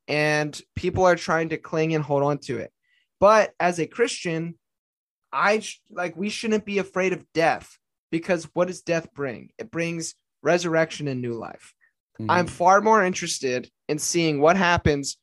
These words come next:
Speaker 1: when the church in this country dies, what is resurrected from the ashes. Far more interested in that. I'm excited about that. I want to be a part of that thing.
Speaker 2: It,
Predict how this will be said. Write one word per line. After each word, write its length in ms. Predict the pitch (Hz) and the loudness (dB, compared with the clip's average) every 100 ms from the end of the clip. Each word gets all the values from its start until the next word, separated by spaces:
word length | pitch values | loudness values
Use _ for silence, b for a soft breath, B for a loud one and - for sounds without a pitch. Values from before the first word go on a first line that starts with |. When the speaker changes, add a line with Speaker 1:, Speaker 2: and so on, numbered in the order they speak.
| _ - | _ -6
Speaker 1:
when 240 | 135 151 | -2 0
the 80 | 180 | 0
church 340 | - 185 180 | 0 -2 -2
in 80 | 175 | -4
this 160 | 175 - | -6 -4
country 340 | 165 160 170 | -4 -2 -6
dies, 720 | 160 156 147 110 113 143 - _ _ _ _ | 0 2 4 2 -4 -10 -14 _ _ _ _
what 240 | 123 156 | -2 0
is 140 | 175 175 | 0 0
resurrected 580 | 180 160 151 156 165 - | 0 0 -2 -2 -4 -10
from 140 | 156 | -8
the 140 | 131 | -4
ashes. 640 | 135 135 - 92 - - - _ _ _ _ _ B B B | -2 -4 -6 -12 -14 -16 -16 _ _ _ _ _ B B B
Far 640 | - - - - 196 196 202 | -20 -20 -20 -4 6 6 6
more 100 | 185 | 2
interested 360 | 175 160 156 | -4 -8 -6
in 60 | 139 | -6
that. 100 | 117 | -2
I'm 140 | 160 | -2
excited 520 | 160 - - 208 185 156 | -2 -2 4 6 4 2
about 280 | 143 135 | 0 0
that. 180 | 131 104 - | -2 -4 -2
I 160 | 135 | 2
want 100 | 190 | 2
to 60 | 202 | 2
be 120 | 196 | 2
a 40 | 180 | 0
part 300 | - 165 160 | 2 2 2
of 120 | - - _ _ - | -6 -20 _ _ -6
that 280 | 156 135 185 | -4 -4 -10
thing. 340 | 113 87 - _ _ _ _ _ _ _ - | -16 -16 -20 _ _ _ _ _ _ _ -16
Speaker 2:
It, 200 | 82 | -14